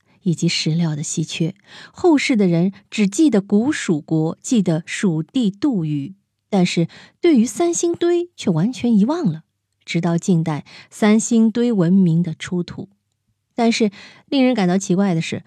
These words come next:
很多历史学家对于三星堆的研究一直处于秘密状态。那么他们为何要隐瞒这一研究呢？原因可能有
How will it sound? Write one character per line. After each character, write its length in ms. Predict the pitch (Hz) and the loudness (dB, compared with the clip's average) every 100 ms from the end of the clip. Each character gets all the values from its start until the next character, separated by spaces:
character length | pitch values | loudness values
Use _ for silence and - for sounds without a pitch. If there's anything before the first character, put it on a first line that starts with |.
| - | -18
很 180 | - 220 | -2 2
多 140 | 277 302 | 4 2
历 200 | 320 214 | 2 0
史 160 | - | 0
学 220 | 165 165 | -2 -2
家 220 | 170 185 190 | -2 0 0
对 240 | 247 214 | 0 2
于 80 | 196 | 2
三 280 | 196 285 294 | 2 0 0
星 300 | - 285 285 | 0 0 0
堆 220 | 294 294 | 0 2
的 80 | 208 | 2
研 240 | 165 170 | 2 2
究 260 | 196 214 208 - - | 2 0 -2 -8 -2
一 160 | 285 | 0
直 180 | 196 214 | 0 -2
处 300 | 202 - 160 | -4 -6 -4
于 120 | 160 | 2
秘 300 | 190 294 311 | 2 4 4
密 160 | 190 156 | 4 2
状 340 | - 294 220 | -2 -4 -4
态。 300 | 156 - - _ _ _ _ | -6 -10 -20 _ _ _ _
那 120 | 190 | -4
么 140 | 165 165 _ - _ | -4 -6 _ -20 _
他 120 | - | -4
们 180 | 185 175 - | 0 0 0
为 120 | 294 | -4
何 220 | 226 - 156 | -4 -10 -8
要 220 | 156 - _ _ _ | -8 -10 _ _ _
隐 160 | - 165 | -2 -2
瞒 200 | - 160 | -4 -14
这 120 | 160 220 | -6 -4
一 120 | 170 | -2
研 180 | 160 165 | -4 -4
究 220 | 185 190 | 0 0
呢？ 140 | 185 - _ _ _ _ _ | 0 -6 _ _ _ _ _
原 180 | 180 185 | 4 6
因 240 | 208 214 - _ - | 4 2 -2 _ -12
可 180 | - | -6
能 160 | 160 165 | -2 0
有 220 | 180 151 | 0 -2